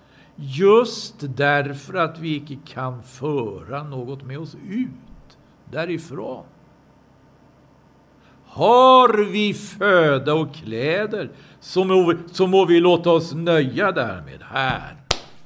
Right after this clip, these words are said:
Här tror jag vi hamnar rätt, hörni. Hur kommer vi undan? Hur undkommer vi snart? Ja, är, är kanske frågan lite,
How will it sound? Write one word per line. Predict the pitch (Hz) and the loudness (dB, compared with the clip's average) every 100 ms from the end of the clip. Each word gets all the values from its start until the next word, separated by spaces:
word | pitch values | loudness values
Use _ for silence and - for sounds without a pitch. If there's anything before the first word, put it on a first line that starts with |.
| - - - | -20 -20 -10
Här | 147 175 | -2 -2
tror | - | 0
jag | 185 | 0
vi | 175 | 0
hamnar | 147 175 165 170 | 2 2 2 -4
rätt, | 147 202 208 - | -4 -8 -8 -18
hörni. | 98 - - _ _ _ _ _ _ _ _ _ | -20 -20 -20 _ _ _ _ _ _ _ _ _
Hur | - 170 | -10 -8
kommer | 165 214 | -2 -2
vi | 208 214 | -2 -4
undan? | 233 208 196 147 156 214 180 - - - _ _ _ | 4 4 4 -4 -4 -6 -8 -16 -20 -20 _ _ _
Hur | - 208 247 | -10 -8 4
undkommer | 220 185 143 - 190 196 196 | 4 4 -6 -4 -2 -2 -4
vi | 185 | -8
snart? | - - 196 175 - - - | -12 -10 -4 -4 -6 -12 -16
Ja, | 226 - 220 - | -16 -18 -20 -12
är, | 190 | -10
är | - - - | -10 -14 -8
kanske | 180 175 156 | -6 -6 -10
frågan | - 185 180 127 139 | -8 -6 -6 -8 -10
lite, | 143 - | -10 -12